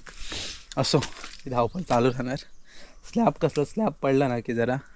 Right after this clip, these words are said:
जीवात जीवेल, जरा बरं वाटेल. तर स्लॅब आपल्याला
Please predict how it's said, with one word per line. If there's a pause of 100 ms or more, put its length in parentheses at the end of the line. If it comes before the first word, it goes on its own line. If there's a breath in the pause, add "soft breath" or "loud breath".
(480 soft breath)
जीवात
जीवेल,
जरा
बरं
वाटेल. (520 soft breath)
तर
स्लॅब
आपल्याला